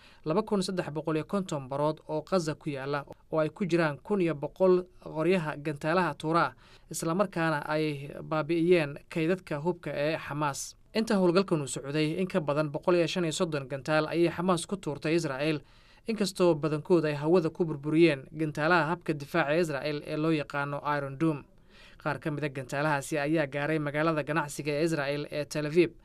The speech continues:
hase yeeshee cidina waxba kuma noqon. Dhinaca Falastiiniyiinta ayaa saraakiisha Xamaas waxay sheegayaan in shan iyo lixdan Falastiiniyiin ah oo ugu yaraan shan iyo toban ka mid ah ay da'doodu ka hooseyso siddeed iyo toban sano jir lagu dilay Gaza, tan iyo markii ciidamada dhulka ee Israel ay galeen Khamiistii la soo dhaafay.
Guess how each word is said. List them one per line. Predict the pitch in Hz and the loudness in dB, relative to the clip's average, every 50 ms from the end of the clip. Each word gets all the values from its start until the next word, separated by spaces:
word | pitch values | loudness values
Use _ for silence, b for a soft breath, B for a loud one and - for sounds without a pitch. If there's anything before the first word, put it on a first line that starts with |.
| b b b b b - | b b b b b -8
hase | 160 147 - 202 | -4 -2 0 2
yeeshee | 170 147 139 - - 156 151 139 - | 2 2 0 -2 -2 -2 -2 -2 -2
cidina | 147 147 151 151 160 160 147 139 | -4 -2 -2 0 -2 -2 -4 -6
waxba | 147 - 143 156 | -10 -8 -8 -8
kuma | - - 139 135 | -8 -8 -10 -8
noqon. | 131 127 123 - 147 135 120 - _ _ - _ - - | -8 -6 -2 -2 -2 -2 -2 -14 _ _ -20 _ -6 -2
Dhinaca | 196 196 202 170 180 | 0 2 2 2 0
Falastiiniyiinta | 180 - 175 165 160 - - 160 151 156 160 170 160 - 123 - b b b b b _ | -2 0 0 0 0 -2 -4 -2 0 2 2 2 2 -2 -6 -10 b b b b b _
ayaa | - 170 190 202 180 | -2 2 2 2 2
saraakiisha | - - 170 165 156 - 196 202 - 196 160 | 2 -2 -4 -4 -2 -2 -2 0 0 -2 -4
Xamaas | - - 151 175 180 160 - - | -2 -2 0 2 2 0 0 -2
waxay | 190 160 160 | -4 -2 -2
sheegayaan | 147 - 175 190 175 151 131 135 147 151 151 143 143 - - - - | 0 2 2 2 2 2 -2 0 0 0 0 -2 -8 -14 -20 -8 -2
in | 185 196 190 | 0 0 0
shan | 180 - 208 196 | 0 0 0 0
iyo | 185 175 | 2 2
lixdan | 175 190 180 175 170 151 | 2 2 0 0 -2 -2
Falastiiniyiin | - 160 151 147 - - 160 151 151 160 175 180 160 | -2 -4 -4 -4 -4 -4 -2 0 2 2 2 2 2
ah | 139 | 0
oo | 135 139 147 156 160 | -2 -2 0 0 0
ugu | 151 156 160 | 2 2 0
yaraan | 160 160 170 180 190 185 | 2 2 2 2 2 2
shan | - - 190 | 0 -2 -2
iyo | 170 165 | -2 -2
toban | - 160 175 175 | -2 -4 -4 -2
ka | 170 185 | -2 -2
mid | 170 160 147 147 | -2 -2 -2 -2
ah | 151 151 151 | -2 -2 0
ay | 151 156 151 147 | 0 0 -2 -2
da'doodu | 147 180 196 185 175 175 170 160 151 151 - | -2 -2 -2 0 2 2 2 0 0 -4 -4
ka | - - 180 | -2 -2 -2
hooseyso | 151 135 - 143 139 127 - 156 143 - B B B B B B B B - | -2 -2 -6 -10 -8 -6 -4 -4 -4 -4 B B B B B B B B -16
siddeed | - 160 180 180 165 | -2 6 6 8 8
iyo | 165 | 6
toban | - 156 156 | 0 -4 -4
sano | 151 - 156 156 156 | -4 -4 -4 -4 0
jir | 156 190 175 170 | 2 4 4 4
lagu | 170 165 175 | 4 4 2
dilay | 147 151 151 151 - | -2 -2 -4 -4 -4
Gaza, | - 156 143 143 - - - - | -4 -4 -4 -6 -10 -12 -8 -6
tan | 175 160 | -4 -2
iyo | 156 147 147 | -2 -2 -2
markii | 151 170 165 - 160 147 | -4 -4 -4 -4 -6 -6
ciidamada | 135 143 147 151 156 170 156 156 | -4 -6 -4 -2 -2 -2 -2 -2
dhulka | 151 170 170 170 156 | -2 -2 -2 -2 -4
ee | 143 147 180 | -2 0 0
Israel | 180 165 147 135 143 147 147 147 - | 0 0 0 -2 -4 -4 -4 -4 -4
ay | 147 147 143 | -6 -6 -4
galeen | 143 160 165 156 139 131 - - | -2 0 0 0 0 -2 -8 -8
Khamiistii | - - 147 156 151 - - 143 | -8 -6 -4 -4 -6 -6 -6 -8
la | 135 | -8
soo | - - 143 131 | -6 -6 -6 -6
dhaafay. | 131 127 127 - 156 147 | -6 -8 -6 -4 -4 -4